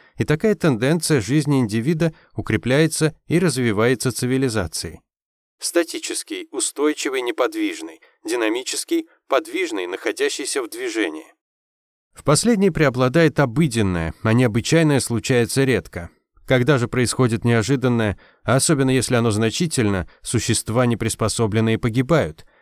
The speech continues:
Они не видят того, что не является обычным. Поступать непривычным образом они не способны и не могут приладить свою жизнь к другим новым условиям.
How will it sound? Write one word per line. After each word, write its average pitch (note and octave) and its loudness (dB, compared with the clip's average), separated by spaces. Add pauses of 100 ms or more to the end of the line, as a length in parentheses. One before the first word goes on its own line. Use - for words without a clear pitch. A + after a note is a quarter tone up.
(160)
Они F#3 4
не F#3+ 6
видят F3 0
того, E3+ 4
что C#3 0
не A#2+ 2
является B2 2
обычным. B2+ -2 (680)
Поступать E3 0
непривычным D3+ 2
образом C#3 2
они B2+ 4
не C3 4
способны B2 2 (100)
и A#2 4
не C3 4
могут E3 2
приладить B2+ 2
свою A2+ 2
жизнь A#2 2
к G2+ -8
другим A#2 2
новым D3 2
условиям. A#2+ 0